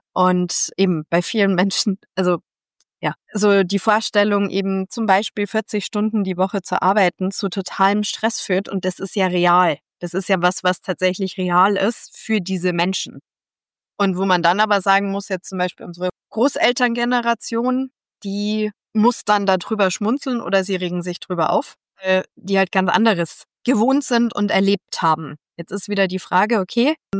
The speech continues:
ist das gut oder ist das schlecht? Diese Bewertung können wir uns sparen. Das heißt,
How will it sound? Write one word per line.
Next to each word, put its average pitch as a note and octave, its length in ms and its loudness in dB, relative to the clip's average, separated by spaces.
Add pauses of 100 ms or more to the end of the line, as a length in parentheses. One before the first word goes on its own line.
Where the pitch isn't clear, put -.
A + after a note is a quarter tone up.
ist - 240 -4
das - 180 -4
gut C4+ 220 2
oder G3+ 180 2
ist - 140 -4
das F#3 120 -6
schlecht? G#3+ 440 -2 (100)
Diese G3 220 0
Bewertung F#3 480 0
können F#3+ 180 -4
wir F3+ 100 -2
uns E3+ 120 -10
sparen. C#4 420 0
Das G3 180 -6
heißt, F3 160 -6